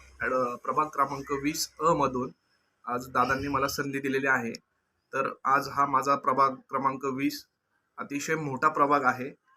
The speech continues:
आणि ह्या प्रभागामध्ये जो साडेसात हजार, अ, currently असलेला मतदारसंघ आहे आणि माझ्या प्रभागामध्ये आत्तापर्यंत मी जेवढं लोकांमध्ये फिरलेलो आहे, तर माझा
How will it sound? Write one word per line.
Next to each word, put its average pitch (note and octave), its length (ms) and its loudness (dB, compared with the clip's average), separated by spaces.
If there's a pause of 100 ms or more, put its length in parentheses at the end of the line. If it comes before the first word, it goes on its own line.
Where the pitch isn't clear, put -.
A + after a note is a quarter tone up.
(160)
आणि C3 220 -2
ह्या D3+ 120 6
प्रभागामध्ये C#3 840 2 (680)
जो C#3 420 0 (680)
साडेसात D#3 600 6 (240)
हजार, C#3 300 4 (920)
अ, C3 160 2 (640)
currently D3 360 6
असलेला C#3+ 300 4
मतदारसंघ C#3 580 2
आहे A#2+ 340 4 (260)
आणि B2 220 -8
माझ्या D3+ 520 6 (300)
प्रभागामध्ये C#3+ 680 2 (760)
आत्तापर्यंत D3 680 0 (500)
मी C#3 260 0 (300)
जेवढं C#3 400 6 (280)
लोकांमध्ये C#3+ 580 2
फिरलेलो D3 580 2
आहे, B2+ 200 6 (400)
तर F3+ 80 0
माझा D3+ 300 6